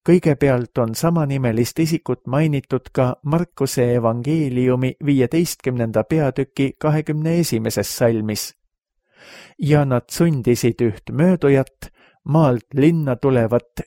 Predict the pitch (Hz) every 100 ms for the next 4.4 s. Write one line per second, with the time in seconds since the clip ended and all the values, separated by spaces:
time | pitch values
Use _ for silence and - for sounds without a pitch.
0 | - 147 127 147 156 120 104 - 185 160
1 | 131 131 - - - _ _ _ 139 131
2 | 113 - - 165 160 131 127 123 143 127
3 | 165 127 117 160 135 - 226 113 127 113
4 | - 175 - 131